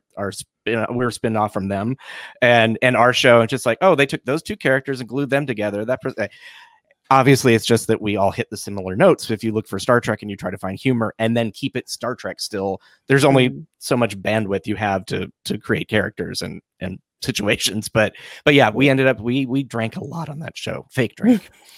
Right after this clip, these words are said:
Speaker 2: <laughs>
Speaker 1: We, uh, in our second episode, we had a Naked Now episode, and it was not planned. D-, obviously, it was improv. It wasn't planned. And we, uh,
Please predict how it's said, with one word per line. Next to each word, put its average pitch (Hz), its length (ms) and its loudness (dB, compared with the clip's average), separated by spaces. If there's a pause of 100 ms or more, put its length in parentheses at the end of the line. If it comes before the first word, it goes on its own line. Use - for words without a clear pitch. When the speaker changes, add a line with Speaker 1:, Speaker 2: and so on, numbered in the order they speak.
(300)
Speaker 2:
<laughs> 233 120 -4 (1300)
Speaker 1:
We, 139 200 6
uh, 120 140 6 (180)
in 175 100 4
our 170 140 4
second 170 420 0
episode, 190 520 4
we 143 140 2
had 135 300 2
a 135 60 6
Naked 113 360 0
Now 104 280 -6
episode, - 420 -8
and 104 100 -8
it 107 60 -8
was 117 140 -6
not 110 260 0
planned. 104 480 -6 (600)
D-, 127 140 0
obviously, 98 420 0
it - 100 -8
was 98 160 -6
improv. 92 400 -2
It - 80 -6
wasn't 95 200 -2
planned. 87 320 -6
And 107 220 -4
we, 113 320 2
uh, 104 260 4